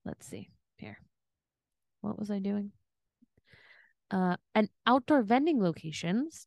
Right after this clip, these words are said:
you could try the chili verde empanada served with a side of slaw and salsa roja, the honey glazed turkey leg,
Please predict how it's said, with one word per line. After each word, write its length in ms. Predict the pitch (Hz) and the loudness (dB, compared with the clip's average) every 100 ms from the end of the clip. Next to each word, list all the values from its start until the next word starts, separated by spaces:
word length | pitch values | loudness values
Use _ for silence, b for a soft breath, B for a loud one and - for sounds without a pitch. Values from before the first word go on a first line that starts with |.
| - | 2
you 160 | 214 | 4
could 160 | 214 233 | 6 4
try 460 | - 165 151 185 254 B B - | 4 2 0 -4 -4 B B -2
the 80 | 359 | -2
chili 300 | - 247 202 | 2 6 6
verde 320 | 185 180 175 | 6 4 6
empanada 640 | 180 175 185 175 165 226 | 4 4 4 4 6 4
served 280 | 269 214 190 | 6 4 4
with 120 | 196 | 4
a 40 | 196 | 0
side 240 | - 175 | 2 2
of 100 | 175 | 2
slaw 360 | - 180 165 196 | 2 2 4 4
and 160 | 208 | 2
salsa 340 | 202 175 165 170 | 0 -2 -2 -2
roja, 560 | 156 156 151 156 151 240 - _ _ _ _ b b b - | 0 0 0 0 0 0 -4 _ _ _ _ b b b 2
the 80 | |
honey 360 | 320 269 269 226 | 4 6 6 6
glazed 460 | 190 190 165 165 - | 6 6 6 4 0
turkey 480 | - 165 - 170 160 | 2 2 2 2 4
leg, 360 | 156 156 247 | 4 4 2